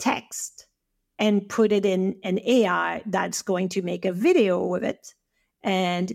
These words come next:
keep the voice of the person, but it's gonna make a B-roll background. So it's just, you're not in it, but there's gotta be something to watch with the sound, right?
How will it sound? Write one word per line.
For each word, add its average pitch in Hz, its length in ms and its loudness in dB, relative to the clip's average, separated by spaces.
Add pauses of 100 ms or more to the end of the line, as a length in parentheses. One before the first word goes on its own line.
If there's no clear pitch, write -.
keep 202 300 -4 (200)
the 185 100 2
voice 185 320 0
of 254 120 0
the 277 80 2
person, 220 540 0 (220)
but 214 140 2
it's 208 140 0
gonna 196 200 2
make 185 420 0
a 190 220 -2
B-roll 196 560 2
background. 208 680 -2
So 190 260 -4
it's 180 160 -6
just, 180 300 -8 (580)
you're 220 240 4
not 208 240 4
in 226 140 4
it, 175 260 -6
but 180 180 -2
there's 196 160 2
gotta 185 200 0
be 180 60 0
something 180 400 -4
to 170 120 -8
watch 190 500 -2 (220)
with 190 340 2
the 170 80 -8
sound, 165 520 -2 (120)
right? 196 260 0